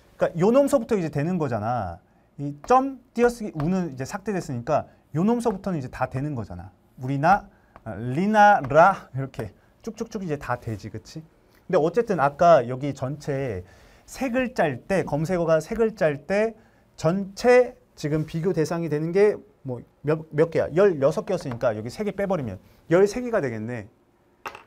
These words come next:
그렇지? 얘들아,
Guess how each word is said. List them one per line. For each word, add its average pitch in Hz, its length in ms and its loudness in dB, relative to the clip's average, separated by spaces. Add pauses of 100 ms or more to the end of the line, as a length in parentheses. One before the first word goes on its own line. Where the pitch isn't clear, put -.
(380)
그렇지? 139 200 -16 (1400)
얘들아, 107 400 -2